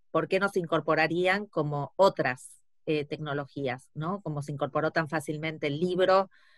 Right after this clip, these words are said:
bueno, no tan fácilmente, el libro, el pizarrón. Las tecnologías son parte de la cotidianeidad y me parece que, eh, además traen un montón de riqueza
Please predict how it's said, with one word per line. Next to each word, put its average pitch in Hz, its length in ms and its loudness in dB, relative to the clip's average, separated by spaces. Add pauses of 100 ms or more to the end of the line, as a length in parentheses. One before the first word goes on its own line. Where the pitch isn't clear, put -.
(200)
bueno, 170 260 4
no 214 140 2
tan 202 160 4
fácilmente, 151 800 0
el 156 120 2
libro, 175 340 2
el 165 100 2
pizarrón. 165 720 0 (300)
Las 170 180 4
tecnologías 202 800 4
son 185 320 2
parte 185 360 6
de 170 120 6
la 156 100 4
cotidianeidad 165 880 0 (500)
y 170 120 0
me 165 140 0
parece 175 480 2
que, 185 440 4
eh, 151 320 4
además 156 440 0
traen 180 220 4
un 175 80 -4
montón 165 260 -2
de 170 80 0
riqueza 151 680 0